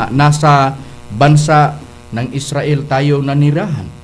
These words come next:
ano kaya ang mararamdaman natin kung,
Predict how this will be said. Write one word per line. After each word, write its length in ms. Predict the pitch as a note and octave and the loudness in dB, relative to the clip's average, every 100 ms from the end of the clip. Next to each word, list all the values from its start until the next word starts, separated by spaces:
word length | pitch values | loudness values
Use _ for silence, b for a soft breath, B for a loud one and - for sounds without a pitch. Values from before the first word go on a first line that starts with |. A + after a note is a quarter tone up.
| - - - - - - | -20 -20 -20 -20 -20 -14
ano 240 | - E4 - | -4 -2 0
kaya 240 | G#3 G#3 | -2 0
ang 160 | D#3+ D#3 | 0 0
mararamdaman 640 | D3+ D3 C#3+ C#3 C#3 C#3 | 2 0 -2 -4 -4 -4
natin 400 | B2 A#2+ D3 G#2+ E2+ - | -6 -10 -10 -10 -12 -16
kung, 720 | C3 C3 C3 C3 B2+ A#2+ | -16 -14 -12 -10 -12 -14